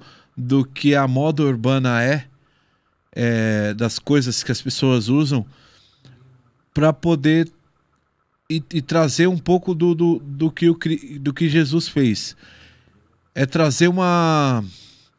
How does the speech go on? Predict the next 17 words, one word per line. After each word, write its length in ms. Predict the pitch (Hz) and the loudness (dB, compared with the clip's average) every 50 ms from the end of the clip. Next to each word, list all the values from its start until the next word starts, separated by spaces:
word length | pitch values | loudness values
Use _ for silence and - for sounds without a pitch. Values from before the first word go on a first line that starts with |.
| _ _ - | _ _ -2
a, 120 | 131 143 147 143 151 - - | 0 0 0 -2 -4 -6 -4
a, 640 | - 131 135 135 131 131 127 123 120 120 120 113 104 - | -2 -2 0 0 0 0 0 0 -2 -4 -4 -6 -6 -2
o 140 | 127 139 | 2 2
evangelho 680 | 160 151 156 160 147 117 107 135 139 156 185 190 214 214 - - - _ _ _ _ _ - | 2 4 2 2 2 2 2 4 4 4 2 0 -2 -6 -8 -12 -20 _ _ _ _ _ -6
na 180 | - 131 143 151 | 0 0 2 2
linguagem 800 | 160 165 165 151 135 139 147 151 165 170 135 175 190 196 190 - _ _ _ _ _ _ _ _ _ - | 2 0 0 2 2 4 4 4 4 2 0 -2 -4 -6 -6 -10 _ _ _ _ _ _ _ _ _ -8
das 200 | 139 135 139 - | -4 -4 -4 -2
pessoas. 800 | - 180 175 - - - 147 135 113 98 90 - - - - - _ _ _ _ _ _ _ _ _ _ _ _ _ _ _ _ _ _ _ _ _ _ - - | 2 0 0 2 2 0 2 2 2 0 -2 -4 -8 -10 -10 -12 _ _ _ _ _ _ _ _ _ _ _ _ _ _ _ _ _ _ _ _ _ _ -20 -10
Então, 220 | - - 143 139 135 | -4 0 0 0 2
como 160 | 151 151 151 | 0 -2 -2
o 40 | 135 | -2
Thiago 280 | - 156 143 143 135 | 2 2 2 2 0
falou 240 | - - 143 139 143 | 0 0 2 2 2
agora 240 | 143 135 143 143 143 | 2 2 0 0 0
há 20 | |
pouco, 360 | 139 - 117 104 95 - - | -2 -2 -2 -2 -2 -4 -4
né? 160 | 101 104 101 | -6 -6 -6